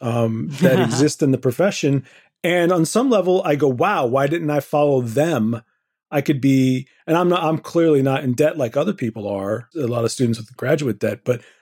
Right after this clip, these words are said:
Speaker 1: certainly it would have been an interesting path to try to take on. It, it, what were the particular individuals that you saw were, that were kind of interesting as a, as a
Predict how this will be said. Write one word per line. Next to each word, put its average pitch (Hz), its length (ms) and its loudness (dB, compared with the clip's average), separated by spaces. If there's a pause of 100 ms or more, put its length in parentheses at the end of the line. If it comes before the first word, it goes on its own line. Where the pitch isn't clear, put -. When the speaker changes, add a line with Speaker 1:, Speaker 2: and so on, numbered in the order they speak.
(100)
Speaker 1:
certainly 147 840 0 (500)
it 160 80 2
would 156 140 6
have 165 100 2
been 147 140 2
an 139 120 2
interesting 131 460 -2
path 117 440 -4
to 110 80 -10
try 117 300 -2
to 110 100 -2
take 107 340 -6
on. 113 300 0
It, 127 100 -2
it, 165 200 -8 (100)
what 175 180 2
were 196 60 4
the 156 80 -4
particular 151 420 -4
individuals 131 460 0
that 139 100 0
you 127 140 -2
saw 123 240 0
were, 117 180 -4 (300)
that - 100 2
were 123 80 0
kind 143 180 -2
of 120 80 0
interesting 120 440 -4
as 107 120 -4
a, 113 140 -2
as 117 140 -2
a 110 80 -4